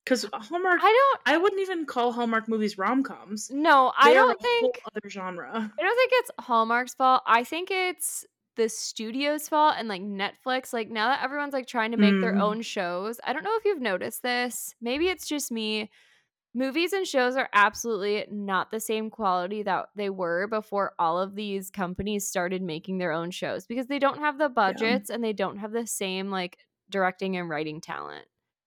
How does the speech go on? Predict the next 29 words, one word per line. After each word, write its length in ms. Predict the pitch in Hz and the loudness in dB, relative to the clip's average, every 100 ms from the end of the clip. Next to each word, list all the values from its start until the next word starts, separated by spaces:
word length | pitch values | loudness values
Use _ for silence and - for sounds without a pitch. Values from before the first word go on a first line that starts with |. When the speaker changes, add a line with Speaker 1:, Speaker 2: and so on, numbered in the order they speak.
| _ - | _ 0
Speaker 2:
But 100 | 233 | 2
then 260 | 240 233 202 | 6 6 8
no 120 | 240 | 6
Speaker 1:
Yeah. 60 | 247 | 6
Speaker 2:
one 140 | 247 | 6
wants 280 | 240 226 - | 4 2 -4
to 140 | - 208 | -10 -8
pay 480 | - 311 262 247 | -2 2 2 0
to 140 | 247 226 | -2 -4
make 180 | 214 214 | -6 -6
the 60 | |
big 240 | 214 202 202 | -6 -6 -2
budget 340 | 196 196 151 | -4 -4 -8
movies 640 | 240 285 220 202 202 202 - _ _ | -6 -6 -6 -2 -2 -4 -10 _ _
because 600 | 226 220 220 202 196 190 - _ - - _ - | -8 0 2 4 2 -2 -10 _ -20 -20 _ -10
people 280 | 220 202 208 | -6 0 2
don't 160 | 196 | 2
go 120 | 202 | 0
to 80 | 185 | -2
theaters 460 | 175 247 214 170 160 | -4 -4 -2 -2 -2
anymore, 400 | 139 143 202 214 | -8 -8 -8 -6
so 160 | - | -4
they 60 | 196 | 0
don't 180 | 202 156 | 0 0
make 260 | 190 190 | -2 -2
the 80 | 185 | -4
money 240 | 170 180 156 | -2 -2 -2
back. 420 | 80 - - | -2 -2 -4
Speaker 1:
<sighs> 40 | - | -10